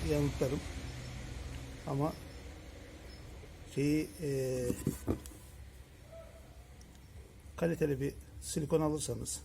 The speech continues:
Şimdi bununla bir deneme yapacağım. Büyük ihtimalle olur.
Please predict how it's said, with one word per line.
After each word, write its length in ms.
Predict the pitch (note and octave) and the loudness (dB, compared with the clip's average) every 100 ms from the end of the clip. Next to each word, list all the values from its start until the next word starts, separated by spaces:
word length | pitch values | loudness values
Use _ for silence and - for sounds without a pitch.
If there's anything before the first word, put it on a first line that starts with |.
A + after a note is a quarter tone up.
| - - - - - - - - - - - | -10 -14 -12 -14 -16 -16 -16 -18 -18 -12 -8
Şimdi 240 | D#3+ D3+ D#3+ - - - - - - - | -2 0 0 -6 -18 -18 -20 -20 -14 2
bununla 260 | A3+ E3+ D#3+ | 4 6 4
bir 80 | |
deneme 260 | D#3+ E3 E3 | 4 4 4
yapacağım. 300 | B2+ - - - - - - - - - - - - - - - - - - - - - - - - - - - - - - - - - - - - - - - - - - - - - - - - - - - - - | 2 0 -6 -8 -16 -16 -16 -16 -18 -18 -18 -18 -18 -20 -18 -18 -18 -20 -20 -18 -18 -18 -18 -18 -20 -20 -20 -20 -18 -20 -18 -18 -18 -16 -16 -16 -18 -16 -16 -16 -18 -18 -20 -18 -18 -18 -18 -18 -18 -18 -18 -18 -10 -4
Büyük 140 | D3+ | -4
ihtimalle 380 | - C3+ C#3 D3+ | -2 0 4 4
olur. 300 | C#3 A#2+ | 4 0